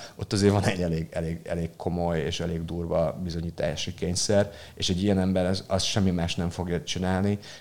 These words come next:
mint hogy soha nem lesz magával elégedett, akármennyit is fejlődik, ö, akármit is ér el,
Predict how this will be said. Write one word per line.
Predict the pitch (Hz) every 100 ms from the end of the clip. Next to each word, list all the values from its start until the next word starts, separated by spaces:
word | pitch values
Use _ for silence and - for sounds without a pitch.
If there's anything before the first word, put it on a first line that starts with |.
| -
mint | 95
hogy | 98
soha | - 101
nem | 98 87
lesz | 87
magával | - 87 85 85
elégedett, | 82 87 92 95 101 - - -
akármennyit | - - 85 85 85 82
is | 85
fejlődik, | - 82 80 85 92 104 - - - - - -
ö, | 92 98 90 -
akármit | 107 98 90 82
is | 82 -
ér | 85 85 -
el, | 87 92 110